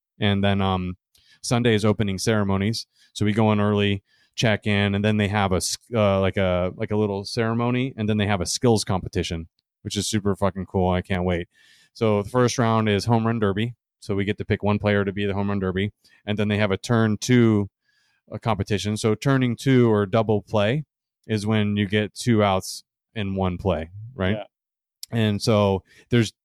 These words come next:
Speaker 1: there's different positions on the field, and they're all numbered, right? So, like, your pitcher's number one, and your catcher's number two,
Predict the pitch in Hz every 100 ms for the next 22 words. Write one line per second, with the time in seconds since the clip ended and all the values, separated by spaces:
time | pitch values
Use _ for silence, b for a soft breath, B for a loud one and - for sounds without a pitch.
0 | _ _ - 117 113 101 131 123 131 117
1 | 107 110 110 107 98 98 95 - 110 95
2 | 92 - 113 101 98 95 98 98 92 80
3 | - _ _ _ _ _ - 98 110 101
4 | 101 - 110 110 101 - - 101 95 98
5 | 95 87 87 95 92 - 104 - 98 104
6 | 95 92 - 110 90 82